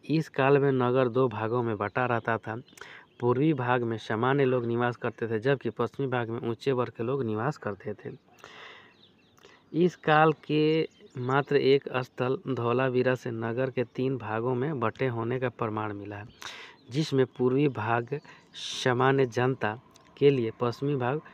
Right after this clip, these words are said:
उच्च वर्ग लोग यानी श्रेष्ठ जन के लिए तथा मध्य भाग में बाजार स्थित होता था। इस काल में मुख्य सड़क से सहायक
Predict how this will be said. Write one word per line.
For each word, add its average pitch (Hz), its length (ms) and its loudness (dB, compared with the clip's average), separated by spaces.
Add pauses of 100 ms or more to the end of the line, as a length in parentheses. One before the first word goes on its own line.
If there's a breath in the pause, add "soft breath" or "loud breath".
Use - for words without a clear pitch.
(200 loud breath)
उच्च 135 200 2
वर्ग 131 380 0
लोग 117 340 -2
यानी 120 220 -2
श्रेष्ठ 135 360 0
जन 131 220 2
के 127 180 2
लिए 120 160 2
तथा 120 280 0
मध्य 127 400 0
भाग 120 320 0 (600 loud breath)
में 135 140 2
बाजार 123 460 4
स्थित 147 280 -6
होता - 360 -8
था। 120 200 -14 (1080 loud breath)
इस 170 340 0
काल 139 300 4
में 143 140 2
मुख्य 139 340 0
सड़क 131 360 0
से 135 120 0
सहायक 123 500 -4